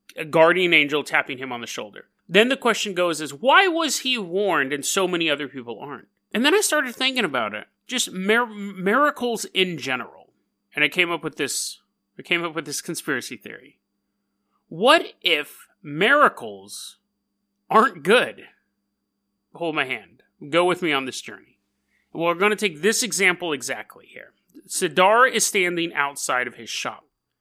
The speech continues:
And if that gate had hit him, this video would have simply been on Live Leak.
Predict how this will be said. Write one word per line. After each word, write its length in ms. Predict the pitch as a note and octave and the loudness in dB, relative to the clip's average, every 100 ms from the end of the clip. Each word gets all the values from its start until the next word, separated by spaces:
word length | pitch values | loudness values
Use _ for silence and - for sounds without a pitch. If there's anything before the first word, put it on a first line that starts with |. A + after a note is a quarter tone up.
| _ A3 | _ 6
And 260 | A3+ A3+ | 6 6
if 160 | G#3+ - | 2 2
that 380 | C4+ D#4+ B3 A3 | 6 6 4 0
gate 220 | B3+ G#3 | 0 0
had 180 | G3+ E3 | -2 -2
hit 240 | - A3 | 0 0
him, 300 | E3 C3+ C#3 | 0 -4 -2
this 220 | G3+ A3+ | -4 -2
video 400 | F#3+ A#3 A3+ G3 | -2 -2 2 2
would 180 | F3+ F3+ | 2 0
have 60 | - | 0
simply 300 | G3+ G3 F3 | -2 -2 -2
been 160 | E3 | 0
on 140 | D3+ C3+ | 0 -2
Live 340 | A#2+ A#2+ G#2+ | -2 -2 -4
Leak. 380 | G2+ F#2+ _ | -10 -16 _